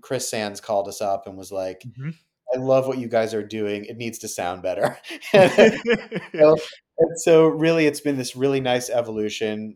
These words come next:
Speaker 1: friendship with Chris, partnership with Tech G C.
Speaker 2: Uh-huh.
Speaker 1: They gave us the equipment, you know, to make it, to make it sound better, and they help us produce it. And it's very, it's an extremely low amount of work given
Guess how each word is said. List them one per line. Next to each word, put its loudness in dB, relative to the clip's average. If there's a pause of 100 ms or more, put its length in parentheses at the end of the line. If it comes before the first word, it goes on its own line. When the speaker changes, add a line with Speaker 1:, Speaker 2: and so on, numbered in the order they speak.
Speaker 1:
friendship -6
with -8
Chris, -4
partnership -6
with -14
Tech -6
G -12
C. -10 (340)
Speaker 2:
Uh-huh. -6
Speaker 1:
They -4 (540)
gave 0
us -6
the -4
equipment, -4
you -12
know, -4
to -10
make -6
it, -6 (340)
to -14
make -6
it -4
sound -4
better, -2
and -4
they -8
help -4
us -8
produce -12
it. -8
And -10
it's -16
very, -4 (520)
it's -16
an -12
extremely -8
low -2
amount -4
of -10
work -6 (340)
given -10